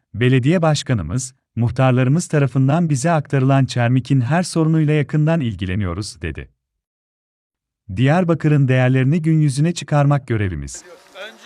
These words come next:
Çermik'in saklı bir cennet olduğunu ifade eden Karaloğlu, bölgenin kırk senedir her türlü değerlerinin üzerinin örtüldüğü bir dönemin yaşandığını aktardı. Çermik'te bulunan şelalelerin Diyarbakır dahil hiçbir yerde tanınmadığını belirten Karaloğlu,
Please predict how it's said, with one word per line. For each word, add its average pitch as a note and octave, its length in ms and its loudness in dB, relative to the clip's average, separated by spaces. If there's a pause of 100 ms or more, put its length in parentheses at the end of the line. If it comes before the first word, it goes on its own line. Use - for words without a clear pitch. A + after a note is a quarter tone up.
(760)
Çermik'in B2+ 500 2
saklı C#3+ 400 -2
bir E3 160 2
cennet C3+ 380 0
olduğunu C#3 360 2
ifade A#2 500 -2
eden D3 240 0
Karaloğlu, F#2 560 -4 (320)
bölgenin C3 460 4
kırk B2+ 240 -4
senedir B2 380 0
her C3+ 320 -2
türlü D#3 280 0
değerlerinin C3+ 500 2
üzerinin C#3+ 440 0
örtüldüğü C#3 560 0
bir E3+ 180 0
dönemin D#3+ 320 2
yaşandığını C3+ 600 2
aktardı. D2+ 500 -6 (1400)
Çermik'te C3+ 580 2
bulunan D3 320 2
şelalelerin B2+ 760 0
Diyarbakır D3 600 0
dahil B2+ 340 0
hiçbir C3+ 380 -2
yerde C3 340 0
tanınmadığını C3+ 680 2
belirten A2+ 460 -2
Karaloğlu, F#2+ 580 -4